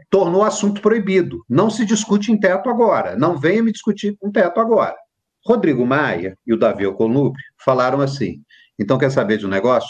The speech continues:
Eu não trato de orçamento agora. Eu só vou tratar de orçamento se eu puder ser reeleito presidente da Câmara."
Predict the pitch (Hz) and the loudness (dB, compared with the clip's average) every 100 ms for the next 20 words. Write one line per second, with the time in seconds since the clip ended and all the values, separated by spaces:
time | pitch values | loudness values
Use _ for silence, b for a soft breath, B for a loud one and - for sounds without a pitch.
0 | - 123 139 208 135 135 156 165 170 170 | -2 0 0 0 0 0 -2 -2 -2 0
1 | 185 175 156 233 240 85 - _ 123 - | -2 -2 -2 -2 0 -2 -2 _ -10 -2
2 | 117 135 156 180 143 139 139 147 139 143 | 0 0 0 2 2 0 0 0 0 -2
3 | - 180 170 165 180 175 185 160 156 - | -4 -2 -2 0 -2 0 2 2 0 0
4 | 170 156 160 190 - - | 0 0 -2 -2 0 -2